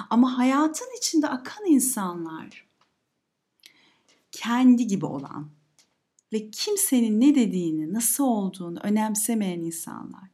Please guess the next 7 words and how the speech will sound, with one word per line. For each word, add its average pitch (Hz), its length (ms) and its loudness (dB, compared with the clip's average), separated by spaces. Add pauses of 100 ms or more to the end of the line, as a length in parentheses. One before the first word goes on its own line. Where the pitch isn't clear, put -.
(100)
O - 80 -10
önemsememek 226 880 0
o - 60 -20
kadar 330 240 -4
önemli 254 480 0
ki. 226 240 -14 (1040)
Onlar 320 520 8